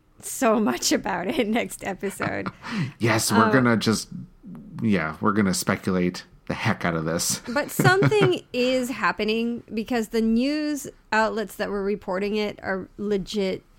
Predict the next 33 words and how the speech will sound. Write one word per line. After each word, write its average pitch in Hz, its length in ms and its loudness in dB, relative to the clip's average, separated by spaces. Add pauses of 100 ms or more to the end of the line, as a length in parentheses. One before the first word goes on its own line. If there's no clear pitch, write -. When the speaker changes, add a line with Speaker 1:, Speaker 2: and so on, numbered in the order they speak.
(240)
Speaker 1:
news 202 420 0
outlets. 196 540 -6
These 233 180 -4
are 262 100 -2
not 220 440 0
like, 196 440 -2 (540)
like, - 260 -4 (280)
like 196 240 -2
fan 208 500 2
websites. 196 800 0
These 202 240 -2
are 208 140 2
not 196 680 0
like, 185 640 0
um, - 580 -4 (100)
like 196 280 -6
entertainment 208 880 -2
websites. 180 420 -4
These 208 160 -6
are 208 80 -2
like 185 240 -4 (400)
legitimately 202 840 0
like 185 260 -2
the 202 80 -2
number 202 420 0
one 185 340 -2
financial 190 880 -4 (440)
newspaper 202 640 0
for 196 120 -4
Japan, 185 400 -4
for 190 160 -4
example, 185 500 -6
and, 185 200 -6